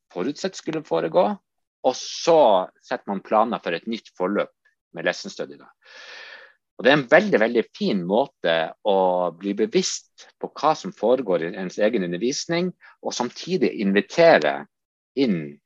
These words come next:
eh, nære kollegaer sine blikk, og dermed på en måte utvikle sin egen praksis.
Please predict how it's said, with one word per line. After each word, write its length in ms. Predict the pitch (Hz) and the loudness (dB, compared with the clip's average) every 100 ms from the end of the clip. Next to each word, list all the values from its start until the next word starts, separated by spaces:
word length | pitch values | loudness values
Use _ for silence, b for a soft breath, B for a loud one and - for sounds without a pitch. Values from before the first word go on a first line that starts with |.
| _ _ _ - | _ _ _ -10
eh, 220 | 80 80 | -8 -4
nære 320 | 90 110 107 | 2 2 2
kollegaer 600 | - 95 107 104 73 69 - b b _ _ _ | -2 4 4 4 2 -4 -8 b b _ _ _
sine 240 | - 87 85 | -8 -4 0
blikk, 400 | 107 110 - - - _ _ - | 0 0 -4 -18 -20 _ _ 2
og 240 | 87 87 | 2 2
dermed 420 | 87 107 98 78 - | 2 2 2 0 -2
på 80 | |
en 60 | 87 | -4
måte 180 | 92 - | -6 -4
utvikle 460 | 104 - 73 - 69 | -2 -2 -4 -8 -6
sin 100 | 87 | -4
egen 180 | 90 | -4
praksis. 520 | - 98 - - - | 0 -2 -2 -10 -18